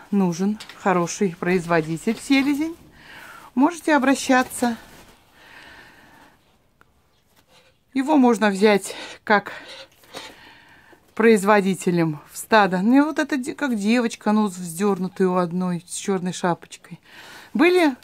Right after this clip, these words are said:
вот, родительское стадо, всё белое. А получились вот такие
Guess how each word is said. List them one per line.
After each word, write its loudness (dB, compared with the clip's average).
вот, 2
родительское 4
стадо, 4
всё 2
белое. 4
А 2
получились 2
вот -2
такие 2